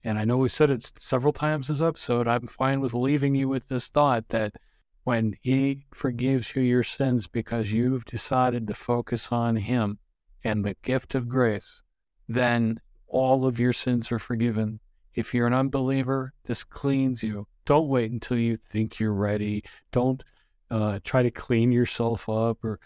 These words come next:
God knows who you are, where you are, and how you are, and he's ready to meet you exactly where you are. And if you're a believer, stop beating yourself up all the time. All means all, even tomorrow's.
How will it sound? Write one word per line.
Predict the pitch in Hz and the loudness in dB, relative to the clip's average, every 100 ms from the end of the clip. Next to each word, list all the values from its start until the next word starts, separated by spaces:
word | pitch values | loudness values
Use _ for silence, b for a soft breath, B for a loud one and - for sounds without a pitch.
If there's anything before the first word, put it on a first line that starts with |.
| b b | b b
God | - 151 | -2 0
knows | 147 135 127 | 2 0 0
who | - 131 | 0 2
you | 123 120 | 2 2
are, | 120 120 | 2 2
where | 110 113 113 | 0 0 2
you | 113 110 104 | 0 0 0
are, | 104 107 101 _ - | 0 0 -2 _ -6
and | 101 | -2
how | 107 107 | 0 0
you | 101 95 | -2 -2
are, | 95 95 98 _ - | -4 -6 -10 _ -4
and | 107 | -2
he's | 110 - | 0 0
ready | 104 101 | 0 0
to | |
meet | 101 104 95 - | -2 -2 -4 -4
you | 92 92 - | -6 -6 -6
exactly | 104 98 107 104 - 101 | -4 -2 -2 -2 -4 -4
where | 95 95 92 | -2 -2 -2
you | 98 | -6
are. | 95 98 - _ _ _ - | -6 -8 -10 _ _ _ -4
And | 117 | 0
if | 113 - | 0 0
you're | 131 127 | 0 0
a | |
believer, | 107 113 117 117 107 | -2 2 2 2 0
stop | - - 139 135 - | -4 -2 -2 -2 -2
beating | 139 131 123 | 0 2 0
yourself | 107 95 - 131 110 - | -2 -4 -2 0 0 0
up | 123 120 113 | -2 0 0
all | 110 | 0
the | 110 107 | -2 -6
time. | - - 113 101 98 | -6 -4 -2 -2 -4
All | - 127 131 | -2 0 2
means | 127 113 - - | 2 0 -4 -4
all, | 120 113 98 | 0 0 0
even | 113 127 135 | 0 0 0
tomorrow's. | 123 - 123 117 117 107 90 - - | -2 -4 -2 0 0 0 -2 -6 -14